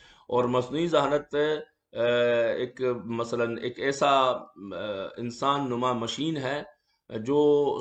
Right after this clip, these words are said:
अ, मसलन इंसान की तरह सोचने के लिए प्रोग्रामिंग की गई है उसके अंदर, और उसके अंदर इंसानी रवैयों की एक कॉपी डाली गई है। अ, और ये तारीफ उन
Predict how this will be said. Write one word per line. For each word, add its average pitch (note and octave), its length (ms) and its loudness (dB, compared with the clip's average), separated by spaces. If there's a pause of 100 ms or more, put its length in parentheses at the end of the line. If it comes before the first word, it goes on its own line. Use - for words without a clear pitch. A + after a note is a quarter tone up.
(280)
अ, - 20 -8 (360)
मसलन A2+ 520 -6
इंसान C#3+ 360 -2
की D3+ 160 -10
तरह C3 200 -2
सोचने C#3+ 420 -4
के C3+ 140 -6
लिए B2+ 120 0
प्रोग्रामिंग B2 540 -4
की D#3 180 -6
गई C#3 180 0
है C#3 120 -2
उसके C3+ 280 -8
अंदर, B2 340 -4 (400)
और C#3+ 140 0
उसके F3 200 -2
अंदर E3+ 200 -2
इंसानी D3 480 -2
रवैयों D3+ 380 0
की D#3+ 200 -8
एक C#3+ 240 -4
कॉपी D3 300 -2
डाली G#2 300 -2
गई G2+ 220 -4
है। G2+ 200 -4 (560)
अ, G#2+ 1000 0 (460)
और D3 240 0 (580)
ये C#3+ 240 0
तारीफ F3 400 2
उन D#3 240 -6